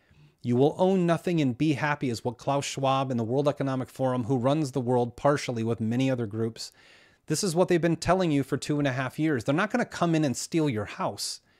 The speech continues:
They're gonna use all their levers of power through financial influence to steal every penny you have, so you have to sell what you have to get by for another couple years. They sweep it up, it becomes a rental.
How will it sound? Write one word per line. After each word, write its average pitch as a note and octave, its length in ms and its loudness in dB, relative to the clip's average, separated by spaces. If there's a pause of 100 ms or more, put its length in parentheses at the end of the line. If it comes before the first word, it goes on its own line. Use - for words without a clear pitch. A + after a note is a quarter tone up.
(380)
They're D#3 120 4
gonna F3 160 4
use D#3+ 240 4
all F#3 320 4
their F#3 120 0
levers F3 440 2
of - 160 -4
power B2+ 420 2
through C3 220 -2
financial D3 560 -2
influence C3+ 800 -4 (360)
to D3 100 -2
steal F3+ 480 0
every F3+ 260 0
penny F#3+ 380 0
you D#3 100 0
have, C3 500 -4 (280)
so - 120 -4
you D#3 140 4
have E3+ 180 0
to C#3+ 80 -4
sell A3+ 380 4
what F3+ 140 2
you C#3+ 140 0
have C3+ 280 -2
to - 100 -4
get C#3 220 -2
by C#3 240 0
for C#3+ 140 -4
another B2+ 240 0
couple A#2+ 360 0
years. B2 460 -2 (300)
They C#3+ 160 4
sweep D#3 320 2
it C#3+ 80 2
up, C3+ 240 -2 (160)
it C#3 140 -4
becomes B2+ 340 -2
a A#2+ 80 -4
rental. A2 460 -6